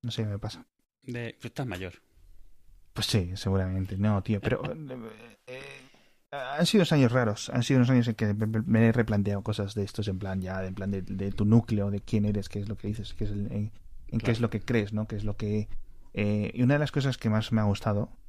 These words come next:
Speaker 1: no sé si estoy cambiando mucho de tema, pero, eh, no
Speaker 2: No, no.
Speaker 1: sé, más allá de ahora esto, es en plan, yo cuando tenía dieciséis años, dieciocho años, es en plan, ¿tú qué quieres ser? Yo quiero ser, yo quiero ser, yo qué sé, alguien importante, quiero ser,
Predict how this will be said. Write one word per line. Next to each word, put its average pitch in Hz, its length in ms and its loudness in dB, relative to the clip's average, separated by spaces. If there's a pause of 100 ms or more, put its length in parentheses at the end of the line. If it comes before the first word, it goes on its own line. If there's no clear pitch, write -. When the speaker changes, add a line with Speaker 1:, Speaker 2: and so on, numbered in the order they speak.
Speaker 1:
no 127 120 6
sé 160 60 4
si 208 60 8
estoy 151 160 2
cambiando 110 240 4
mucho 101 220 0
de 101 40 -2
tema, 120 180 2
pero, 98 340 -6
eh, - 40 -10 (180)
no - 200 -2
Speaker 2:
No, 90 60 2
no. 165 60 -2
Speaker 1:
sé, 165 80 -4
más 101 160 -2
allá 101 100 0
de 104 80 -2
ahora 98 120 -4
esto, 117 200 -4 (420)
es 117 140 0
en 110 100 4
plan, 98 300 -6 (320)
yo - 200 2
cuando 175 180 2
tenía 131 200 2
dieciséis 110 500 -2
años, 101 260 -2
dieciocho - 440 -8
años, - 260 -8
es 78 60 -4
en 69 100 -6
plan, - 200 -8
¿tú - 100 -6
qué 151 100 -6
quieres 135 180 -6
ser? 110 140 -6 (520)
Yo 120 160 -2
quiero 113 180 -4
ser, 143 320 -6 (520)
yo 147 180 -2 (320)
quiero 139 200 0
ser, 151 240 -2
yo 123 100 -4
qué 123 100 -8
sé, - 140 -4
alguien 143 260 4
importante, 107 680 2
quiero 131 180 -2
ser, 147 260 -6